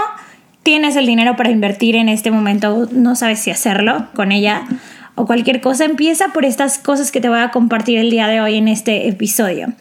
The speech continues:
Lo primero que, que quiero que sepas es que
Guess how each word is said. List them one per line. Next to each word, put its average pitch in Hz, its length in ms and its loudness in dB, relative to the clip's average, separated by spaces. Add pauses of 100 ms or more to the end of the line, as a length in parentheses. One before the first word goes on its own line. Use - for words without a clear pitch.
(460)
Lo 269 120 2
primero 320 300 0 (120)
que, 277 200 -4
que 226 260 -2
quiero 269 420 0
que 247 140 -2
sepas 233 640 -2
es 254 280 0
que 240 460 0